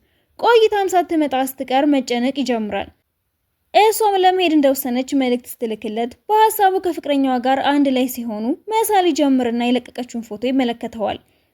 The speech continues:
እሷም ከጓደኞቿ ጋር ጥሩ ጊዜ እያሳለፉ የድሮ ፍቅረኛዋ ይመጣል። ጓደኛዋም የምትሰራው ከታዋቂ አክተር ጋር እንደሆነ ስትናገር ያሾፉባታል። ልጆቹም እንድትደውልለት ሲጠይቋት ስራ እንደሚበዛበት ትናገርና ማንም ስላላመናት ማሾፍ ይጀምራሉ።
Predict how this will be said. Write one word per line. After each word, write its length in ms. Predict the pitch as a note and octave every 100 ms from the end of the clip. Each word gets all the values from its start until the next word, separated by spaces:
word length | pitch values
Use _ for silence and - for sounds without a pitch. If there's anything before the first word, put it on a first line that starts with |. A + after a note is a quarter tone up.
| _
እሷም 340 | G#4+ A4+ A4+ G4+
ከጓደኞቿ 540 | F4+ E4+ D4+ D4 C#4 C4+
ጋር 160 | C4 B3+
ጥሩ 160 | B3 B3
ጊዜ 180 | A#3 A3+
እያሳለፉ 580 | A3+ A3 A#3 G#3+ G#3+ - C#4+ - _ _
የድሮ 280 | G4+ A4 G#4
ፍቅረኛዋ 460 | E4+ C#4 B3+ A#3+ A#3
ይመጣል። 440 | C#4 B3 G3+ - - _ _ _ -
ጓደኛዋም 640 | A#4 A#4+ A4+ G#4 G4 F#4
የምትሰራው 580 | F4+ F4 E4 E4 D4 D#4+
ከታዋቂ 460 | - F#4+ G4 F4+ -
አክተር 280 | D4 - C#4
ጋር 160 | B3+ B3+
እንደሆነ 320 | B3 A#3+ A3+
ስትናገር 560 | A#3+ - A3+ G#3+ G#3 C4+
ያሾፉባታል። 680 | C#4+ B3+ A#3+ G#3 A3 A3 G3+ _ _ _ A4
ልጆቹም 560 | B4 A4 A4+ G#4 G4
እንድትደውልለት 720 | F4+ F4 D#4+ C#4+ C#4 B3+ B3+
ሲጠይቋት 520 | C4 A#3 A#3 A#3 B3 D#4 _ _ -
ስራ 120 | A4
እንደሚበዛበት 760 | A4+ G#4+ G4 E4 D4+ C#4+ B3 C#4
ትናገርና 560 | C4 A#3+ A#3 A#3 A#3+ C4 G4+
ማንም 360 | G#4 G#4 G4+
ስላላመናት 680 | F#4 D#4 C4+ B3+ A#3+ A#3 C4+
ማሾፍ 300 | C4+ C4 C4
ይጀምራሉ። 500 | B3 A3+ A3 G#3 G3+